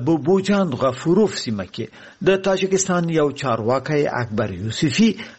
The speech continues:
دا تور او د سړک د بندولو خبره ردوي.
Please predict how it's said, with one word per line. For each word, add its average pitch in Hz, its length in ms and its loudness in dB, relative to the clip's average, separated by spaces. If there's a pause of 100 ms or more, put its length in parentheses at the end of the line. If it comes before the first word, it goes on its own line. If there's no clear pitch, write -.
(140)
دا 151 100 2 (200)
تور 226 280 4 (180)
او 175 60 4 (160)
د 139 120 0
سړک 117 320 -4
د 101 120 -4
بندولو 110 560 0
خبره 151 320 -2 (100)
ردوي. 170 400 0